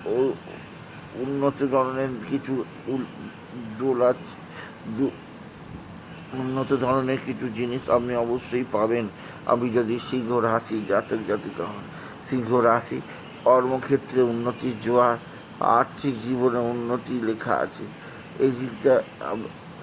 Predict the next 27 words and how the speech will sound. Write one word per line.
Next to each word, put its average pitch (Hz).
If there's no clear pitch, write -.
এছাড়াও 135
আজকের 117
দিনে 127
আপনার 120
জীবনে 117
নতুন 127
নতুন 123
উন্নতি 120
যোগ 110
আসবে। 92
সুতরাং 151
আজকের 123
এই 120
ভিডিওয়ে 127
আমি 123
সিংহ 123
রাশিকে 113
বললাম, 117
তারা 123
যেন 123
পিঙ্ক 123
কালারের 120
পোশাক 110
পরে, 107
এই 123
ধরনের 117
পোশাক 117